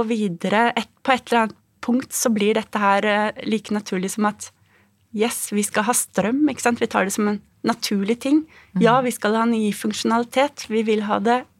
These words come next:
Speaker 1: raskt.
Speaker 2: Ja.
Speaker 1: Eh, og
Speaker 2: Og da er vi jo litt
Speaker 1: derfor
Speaker 2: tilbake til
Speaker 1: Ja.
Speaker 2: det Carlota snakker om, med den digitale revolusjonen,
Speaker 1: Ja.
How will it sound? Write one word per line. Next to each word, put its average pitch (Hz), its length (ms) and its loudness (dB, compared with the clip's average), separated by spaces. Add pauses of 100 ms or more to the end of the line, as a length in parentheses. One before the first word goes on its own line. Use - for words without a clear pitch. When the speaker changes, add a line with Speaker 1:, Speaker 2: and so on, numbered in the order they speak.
(140)
Speaker 1:
raskt. - 680 -4
Speaker 2:
Ja. 151 140 -12 (760)
Speaker 1:
Eh, 226 440 2 (360)
og 233 420 0 (200)
Speaker 2:
Og 226 60 -10
da 285 120 6
er 233 120 6
vi 320 40 4
jo 285 80 2
litt 247 60 -4
Speaker 1:
derfor 330 100 0
Speaker 2:
tilbake 240 460 0
til 208 100 0
Speaker 1:
Ja. 185 100 6
Speaker 2:
det 254 180 2
Carlota 247 400 0
snakker 226 400 -4
om, 262 220 -2
med 233 220 2
den 214 200 -2
digitale 185 520 -2
revolusjonen, 196 600 -4 (280)
Speaker 1:
Ja. 202 200 -2